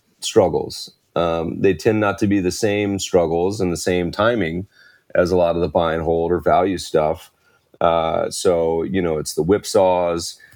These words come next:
it's the times, um, the biggest struggles of trend following, I think, for allocators and investors is looking different,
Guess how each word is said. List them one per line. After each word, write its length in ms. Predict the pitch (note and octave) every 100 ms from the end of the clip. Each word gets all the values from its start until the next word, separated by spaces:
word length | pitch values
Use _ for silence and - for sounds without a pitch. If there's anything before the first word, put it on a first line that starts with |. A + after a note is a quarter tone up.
| _ -
it's 200 | E2+ -
the 100 | D#2+
times, 640 | F2 E2 E2 E2+ D#2+ - -
um, 400 | E2+ D#2+ D#2 -
the 120 | F2
biggest 260 | F2 E2+
struggles 380 | - F2+ E2+ D#2
of 60 | -
trend 180 | G2 E2+
following, 240 | F2 E2
I 80 | D#2+
think, 240 | F2+ D2+ _ _
for 380 | - D#2+ D2 - _
allocators 580 | F2 F2+ F2 F#2 E2+ D#2+
and 80 | D#2
investors 520 | D#2 F2 - E2+ D#2
is 500 | - E2 D#2+ D2+ - _ _ _ _ _
looking 360 | - F#2+ F#2+ E2
different, 440 | G2 F2+ G2+ G2+